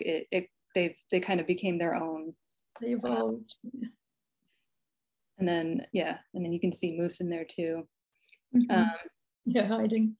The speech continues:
Speaker 1: <laughs> So, you know, working, I know you've, you guys have, uh, worked with other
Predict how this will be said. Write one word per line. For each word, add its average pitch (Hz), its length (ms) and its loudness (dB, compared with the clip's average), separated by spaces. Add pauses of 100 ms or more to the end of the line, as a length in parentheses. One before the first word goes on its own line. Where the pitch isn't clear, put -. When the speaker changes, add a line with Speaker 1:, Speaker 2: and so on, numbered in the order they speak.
(320)
Speaker 1:
<laughs> 247 640 4 (960)
So, 208 720 4 (380)
you 247 100 8
know, 208 140 6
working, 226 580 4
I 214 80 2
know 220 360 4 (840)
you've, 208 340 0
you 202 120 -10
guys 196 260 2
have, 190 240 -2
uh, 175 340 0
worked 175 300 -6
with 175 180 -2
other 190 520 6